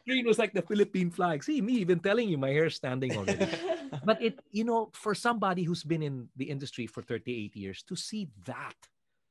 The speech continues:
Speaker 1: you know, to see that, like, you prepared for us, you know, so that's, that's for me is so crucial in making your audience feel like they're not just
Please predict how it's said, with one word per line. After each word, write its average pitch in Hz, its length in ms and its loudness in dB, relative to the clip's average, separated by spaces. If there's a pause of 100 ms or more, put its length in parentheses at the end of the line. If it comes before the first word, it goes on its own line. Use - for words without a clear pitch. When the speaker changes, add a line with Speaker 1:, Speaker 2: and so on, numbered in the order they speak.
(460)
Speaker 1:
you 147 100 -6
know, 139 160 -4
to - 140 -12
see 196 300 -10
that, 160 300 -8
like, 151 240 -12
you 196 60 -8
prepared 180 560 -6
for - 240 -18
us, - 460 -12 (440)
you 139 80 -6
know, 139 120 -2
so - 120 -8
that's, - 400 -4 (240)
that's 196 360 -4
for 156 100 0
me 123 280 -2 (340)
is 147 140 -8
so 185 380 -8
crucial 123 640 -6
in 123 200 -8
making 143 340 -6
your 139 180 -6
audience 113 560 -8 (140)
feel 151 340 -2
like 113 280 -4
they're 139 120 -4
not 147 220 -6
just - 260 -12